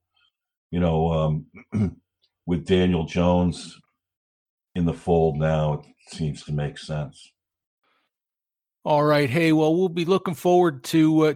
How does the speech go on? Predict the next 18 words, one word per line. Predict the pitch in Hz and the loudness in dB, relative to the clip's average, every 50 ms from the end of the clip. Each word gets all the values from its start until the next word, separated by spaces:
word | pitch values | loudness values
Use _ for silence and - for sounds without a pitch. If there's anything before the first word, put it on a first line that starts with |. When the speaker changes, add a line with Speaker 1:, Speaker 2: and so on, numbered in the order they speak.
| - | -4
Speaker 2:
to | - - 151 | -4 -4 -4
Sunday's | 139 - - - 170 165 165 160 165 160 156 151 - | -4 -4 -4 -2 -2 -2 0 0 0 0 0 0 -2
matchup. | 131 127 151 156 151 156 151 151 - 170 147 - - | -4 -8 -6 -4 -4 -4 -4 -4 -4 -6 -6 -6 -4
Walter, | - 156 151 147 - - 156 131 | -4 -4 -2 -2 -2 -4 -6 -6
thank | - - 143 147 143 139 - | -6 -6 -6 -6 -6 -6 -6
you | 151 127 | -8 -8
very, | 117 117 131 139 143 143 143 147 | -6 -4 -2 0 0 0 0 0
very | 135 143 147 143 139 135 | -2 -2 -2 -2 -2 -2
much. | 139 139 147 151 - - - - - - _ _ _ _ _ _ _ _ _ _ _ _ _ _ _ _ - | -4 -2 -2 -2 -4 -4 -6 -12 -12 -14 _ _ _ _ _ _ _ _ _ _ _ _ _ _ _ _ -6
I | 120 123 | -2 2
Speaker 1:
My | 113 107 | 2 2
Speaker 2:
hope | 107 - - | 2 2 0
Speaker 1:
pleasure. | - 123 123 123 123 - - | 2 2 4 2 2 -2 -4
Speaker 2:
that, | - 147 | -2 0
uh, | 135 131 - - _ | 0 0 -2 -6 _
I | - 135 127 | -2 0 2
hope | 135 170 175 180 | 2 2 2 2
that, | - 160 147 123 | 0 0 0 0